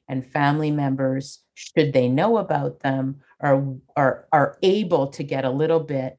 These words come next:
of at least support in that regard. But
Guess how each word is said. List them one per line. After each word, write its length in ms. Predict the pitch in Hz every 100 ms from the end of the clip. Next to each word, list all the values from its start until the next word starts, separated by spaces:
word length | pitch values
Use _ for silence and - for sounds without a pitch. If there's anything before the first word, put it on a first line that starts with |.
| -
of 420 | 135 127 123 131 _ _ -
at 160 | 139
least 500 | 180 226 262 - -
support 600 | - 147 - 175 160 156 156
in 180 | 143
that 240 | 139 127 -
regard. 640 | 131 123 120 117 104 - - - _ _ _ _
But 540 | 143 - 156 151 -